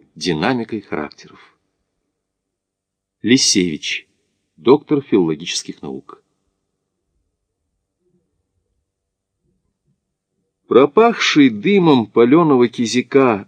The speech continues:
старый буддийский монах спустился с башни. Прополоскав рот, освещенный водой из узорного нефритового флакончика,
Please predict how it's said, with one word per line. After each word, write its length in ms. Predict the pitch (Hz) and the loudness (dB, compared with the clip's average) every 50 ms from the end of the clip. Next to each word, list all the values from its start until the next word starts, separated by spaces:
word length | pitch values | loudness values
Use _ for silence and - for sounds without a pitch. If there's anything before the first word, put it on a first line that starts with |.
| _ | _
старый 600 | - - - - - 135 139 151 151 139 120 113 | -8 -6 -6 -4 -2 0 0 0 2 0 0 0
буддийский 760 | 98 98 110 107 95 90 101 123 127 110 - - - 117 101 95 | 0 -2 -4 -4 -4 -4 -2 -2 0 0 -2 -4 -4 -2 -2 -2
монах 600 | 92 95 95 107 139 175 185 - - - - - _ _ _ _ _ _ _ _ _ | 0 -2 -2 0 0 -2 -2 -4 -6 -10 -20 -20 _ _ _ _ _ _ _ _ _
спустился 800 | - - - - 131 123 - - - 185 190 175 - - 160 151 | -14 -10 -4 -4 -4 -4 -4 -6 -6 -4 -2 -2 -2 -2 -4 -4
с 80 | 135 110 | -4 -4
башни. 540 | 92 92 87 78 73 - - - - - _ _ _ _ _ _ _ _ _ _ _ _ _ _ _ _ _ _ _ _ _ - | -4 -4 -4 -4 -4 -8 -12 -14 -16 -18 _ _ _ _ _ _ _ _ _ _ _ _ _ _ _ _ _ _ _ _ _ -2
Прополоскав 760 | 110 113 113 - 127 131 123 - - - 143 143 131 - - | 0 0 2 4 4 4 4 2 0 0 0 0 0 0 2
рот, 360 | 131 139 139 131 117 - - - - - | 4 6 8 6 6 4 0 -12 -18 -12
освещенный 920 | - 98 95 - 120 117 104 - - - 131 127 123 120 117 110 107 104 | -8 -6 -4 -2 -2 -2 -2 -2 0 2 2 2 2 2 2 2 4 4
водой 440 | 107 110 110 110 151 160 147 107 | 4 4 4 4 4 6 6 4
из 260 | 98 - - 98 90 95 | 4 0 -2 -4 -2 -2
узорного 640 | 101 95 87 104 117 120 113 104 107 104 95 95 | -2 0 2 4 6 6 6 6 4 4 4 4
нефритового 800 | 95 101 98 - - 107 113 107 90 101 98 95 95 95 95 92 | 2 2 -2 -4 -4 -4 -4 -2 0 2 4 6 6 6 4 2
флакончика, 920 | - 101 101 92 - - 95 95 90 82 78 - - - - - 80 | 2 0 -2 -2 0 0 0 0 0 0 -4 -8 -10 -10 -10 -10 -10